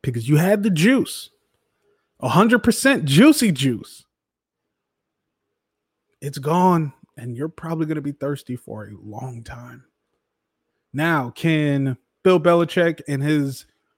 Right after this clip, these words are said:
massive brain pull it together and remedy everything that's going on and, you know, make a, make a run that we've never seen with, like, a quick turnaround from two and four?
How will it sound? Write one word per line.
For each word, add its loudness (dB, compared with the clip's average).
massive 2
brain 4
pull 4
it 0
together 0
and -6
remedy 2
everything -4
that's -8
going -4
on -4
and, -8
you 2
know, 4
make 0
a, 4
make -4
a 2
run 4
that -4
we've -2
never -2
seen -6
with, -8
like, -16
a -14
quick -6
turnaround -8
from -20
two -6
and -8
four? -8